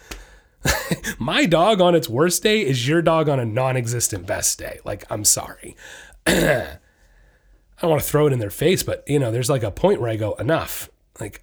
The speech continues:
enough." My dogs, my, the relationship I have with my dogs, probably better than yours. So, okay. <laughs> Like, I don't need to throw it in their face. But when people keep coming at you, you know, there's a point where it's like, All right, like, enough. Thanks. Thanks for calling out my dog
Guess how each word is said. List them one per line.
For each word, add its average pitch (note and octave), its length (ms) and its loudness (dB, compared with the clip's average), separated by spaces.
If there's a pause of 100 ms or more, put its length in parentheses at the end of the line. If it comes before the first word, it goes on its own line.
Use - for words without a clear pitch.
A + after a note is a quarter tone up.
enough." - 460 -4
My B2 160 -2
dogs, D#3 260 2
my, C#3+ 180 2
the C3+ 100 -2
relationship C#3+ 420 0
I C3+ 60 0
have C#3+ 100 2
with B2 100 -2
my B2 160 0
dogs, F3 460 0 (600)
probably D3+ 400 2
better C3 200 0
than A2+ 160 -4
yours. - 380 -8 (100)
So, - 200 -6 (720)
okay. - 200 -2 (280)
<laughs> - 100 0 (320)
Like, - 160 2
I A#3 80 4
don't F#3+ 140 0
need G3 160 2
to D#3+ 40 -2
throw C#3+ 160 0
it B2+ 40 0
in A#2+ 60 0
their B2 120 -4
face. - 140 -10
But - 120 -2
when A3+ 80 2
people D4+ 240 4
keep - 160 -14
coming F3 220 0
at C#4 200 -2
you, A#2 60 0
you D3+ 80 -2
know, G#3+ 100 -4
there's G#3+ 160 -4
a G3 60 -4
point C4+ 220 0
where - 80 -2
it's D3 100 -2
like, C#3+ 140 -6
All A#3 60 0
right, E3+ 280 -4
like, E3 240 -6 (140)
enough. E3 340 -2 (160)
Thanks. - 360 -4 (500)
Thanks E3+ 180 -4
for E3+ 100 -6
calling F3+ 220 2
out E3+ 120 0
my E3+ 100 4
dog D#3+ 420 2